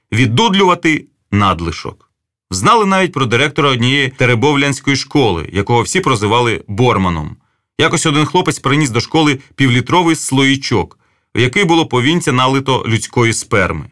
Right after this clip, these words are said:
Сперму той хлопець отримав нібито від вуйка, що працював в медінституті, і мав тут комусь її продати. Але таємничий клієнт від сперми відмовився, і хлопець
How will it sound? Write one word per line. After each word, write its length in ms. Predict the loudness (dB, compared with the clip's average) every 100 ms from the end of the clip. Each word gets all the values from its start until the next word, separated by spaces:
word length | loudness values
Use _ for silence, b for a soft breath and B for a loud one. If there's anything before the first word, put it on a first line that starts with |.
| _ _ _
Сперму 400 | -8 -2 0 2
той 120 | 0
хлопець 340 | 0 0 0 -2
отримав 380 | -2 0 2 2
нібито 420 | 0 0 0 -2 B -2
від 160 | 0
вуйка, 500 | 2 2 2 0 -10 -10
що 160 | -6
працював 480 | -4 -2 0 0 0 -6 0
в 40 |
медінституті, 1040 | 2 2 0 -2 0 -2 0 -2 -2 -10 -16 _
і 80 | 0
мав 220 | 2 2
тут 180 | 0 -4
комусь 400 | 0 2 0 0
її 140 | -2
продати. 580 | 0 -2 0 -2 -2 -10 -20 _ _ -2
Але 200 | 0 2
таємничий 480 | 0 2 0 -2
клієнт 440 | -4 0 0 -2 b b -4
від 120 | -2
сперми 400 | 0 0 2 2
відмовився, 600 | 0 2 0 0 -4 -4
і 60 | -2
хлопець 460 | 0 0 0 -4